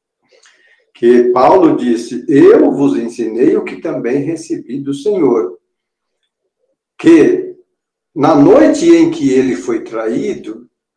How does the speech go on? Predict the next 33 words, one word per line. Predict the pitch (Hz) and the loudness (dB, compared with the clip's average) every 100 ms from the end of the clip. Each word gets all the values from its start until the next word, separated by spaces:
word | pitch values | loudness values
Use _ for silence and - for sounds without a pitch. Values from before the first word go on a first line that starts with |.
| _ _ _ _ - | _ _ _ _ 0
ele | 135 156 202 226 104 - | 4 6 6 2 -2 0
então | 135 131 156 - | -2 0 -2 0
tomou | 156 143 156 240 - | 0 2 4 2 0
o | |
cálice | - - 131 156 - 160 | -2 -2 0 -2 -4 -8
e | 143 | -8
disse: | 120 113 - - | -8 -10 -12 -12
"Tomai, | - 139 117 110 117 - - - - _ - | -2 0 0 -4 0 2 0 -4 -14 _ -14
isto | 139 196 - 196 | -8 -8 -2 2
é | 143 | 4
o | 160 | 4
meu | 185 | 0
sangue | 180 139 117 120 - | -2 -6 -6 -6 -8
que | 156 139 | 0 2
é | 135 - - - _ - | 2 0 -6 -16 _ -2
derramado | 139 139 123 107 113 - | 0 0 0 0 -2 0
por | - 107 | 0 2
vós." | 117 - - - | 2 0 -2 -6
E | 120 | 0
assim | 117 - 131 | 0 0 -6
fez | - 139 - | -2 0 -2
também | 143 117 113 | -4 -2 -2
com | - 139 | 0 0
o | 147 | 0
pão. | 285 110 - _ _ _ _ _ - | -4 -6 -8 _ _ _ _ _ -4
E | 139 | -2
disse: | 151 151 - - | 4 4 2 -2
"Fazei | 160 139 165 165 | 0 4 4 4
isto | 202 262 277 180 | 4 4 2 4
em | 175 165 | 2 2
memória | 147 139 151 180 165 165 | 2 4 4 2 2 0
de | 151 165 | -2 -4
mim." | 139 156 151 139 | 0 0 -2 -6